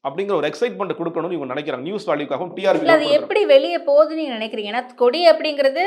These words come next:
Speaker 2: அ, சர்ப்ரைஸா அறிவிக்கணும் அப்படிங்கிறது தான் அது ஒரு விழாவா கொண்டாடப்பட்டது. அந்த நேரத்துல அது எப்படி கசியுதுன்னு பாக்குறீங்க?
Speaker 1: தெரியலங்க, எங்களுக்கு நான் தான் சொல்றேன், ஒரு பெரிய தலைமை குழு இருக்கிறாங்க, தலைவர் இருக்காரு, அதை தாண்டி இந்த செய்திகளை எப்படியாவது தெரிந்து கொள்ள வேண்டும் என்ற துடிப்பவர்கள் இருக்கிறார்கள். யார் மூலியமா போகுது தெரியல. அது, அது வந்து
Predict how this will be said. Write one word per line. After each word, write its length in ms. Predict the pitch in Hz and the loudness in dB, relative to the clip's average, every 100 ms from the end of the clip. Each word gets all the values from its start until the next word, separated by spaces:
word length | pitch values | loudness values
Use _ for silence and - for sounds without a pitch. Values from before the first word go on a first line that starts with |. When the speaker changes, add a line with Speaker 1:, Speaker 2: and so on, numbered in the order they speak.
| 415 | 4
Speaker 2:
அ, 300 | 294 214 208 | 4 2 0
சர்ப்ரைஸா 500 | 233 233 277 302 320 311 | -2 -2 0 0 2 4
அறிவிக்கணும் 520 | 262 285 277 269 277 247 | 4 2 -4 -4 -2 -2
அப்படிங்கிறது 320 | 240 240 233 | 0 0 0
தான் 200 | 269 392 | 0 0
அது 100 | 262 | 0
ஒரு 140 | 247 220 | 0 0
விழாவா 360 | 220 254 269 285 | 0 2 2 0
கொண்டாடப்பட்டது. 560 | 233 220 220 208 - 202 | -2 -2 -4 -6 -10 -8
அந்த 360 | 208 254 285 | -8 -4 -2
நேரத்துல 400 | 269 311 392 381 277 | -2 -2 2 2 2
அது 80 | |
எப்படி 240 | 233 233 311 | 0 -6 -8
கசியுதுன்னு 460 | 285 302 320 269 | -8 -8 -6 -6
பாக்குறீங்க? 200 | 247 240 | -6 -4
Speaker 1:
தெரியலங்க, 360 | 302 302 180 151 143 | -2 -2 -2 -4 -6
எங்களுக்கு 140 | 151 | -4
நான் 160 | 143 160 | -2 -2
தான் 140 | 165 | -4
சொல்றேன், 240 | 139 143 131 | -6 -6 -6
ஒரு 300 | 131 123 - 139 165 | -8 -10 -16 -8 -2
பெரிய 220 | 180 233 | -2 0
தலைமை 320 | 165 185 180 | 0 0 -2
குழு 240 | 165 170 | -4 -4
இருக்கிறாங்க, 440 | 151 131 123 127 131 | -4 -6 -6 -6 -6
தலைவர் 400 | 135 160 151 127 | -4 -2 -4 -6
இருக்காரு, 420 | 113 113 113 117 | -6 -6 -6 -10
அதை 240 | 120 147 | -10 -8
தாண்டி 400 | 147 160 190 196 | -4 -2 -2 -6
இந்த 160 | 180 143 | -8 -8
செய்திகளை 460 | 147 170 180 170 147 | -6 -6 -4 -4 -4
எப்படியாவது 420 | 143 156 165 170 | -6 -4 -4 -4
தெரிந்து 280 | 170 214 196 | -4 -2 -2
கொள்ள 160 | 175 | -2
வேண்டும் 240 | 147 156 147 | -2 -6 -8
என்ற 160 | 147 | -8
துடிப்பவர்கள் 520 | 143 156 175 156 123 | -8 -8 -6 -6 -6
இருக்கிறார்கள். 500 | 127 123 120 110 147 _ _ - | -8 -6 -6 -8 -12 _ _ 0
யார் 320 | 156 254 247 | 4 4 2
மூலியமா 240 | 196 175 | -2 -2
போகுது 240 | 160 165 151 | -2 -4 -4
தெரியல. 20 | |
அது, 160 | 160 | -4
அது 160 | 165 170 | -2 -2
வந்து 180 | 208 | -4